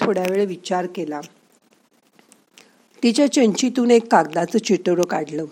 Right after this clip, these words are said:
आणि त्यावर काहीतरी लिहिलं आणि ते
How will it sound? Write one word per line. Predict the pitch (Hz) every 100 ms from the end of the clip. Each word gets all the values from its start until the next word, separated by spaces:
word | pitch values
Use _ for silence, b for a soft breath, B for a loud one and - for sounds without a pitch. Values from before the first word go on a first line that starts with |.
| - - - - -
आणि | 208 226
त्यावर | 254 220 202 233
काहीतरी | 240 175 208 233 240
लिहिलं | 180 170 175 131 _ _ _ b b b b b
आणि | 208 208 220
ते | 226 277 214 185 277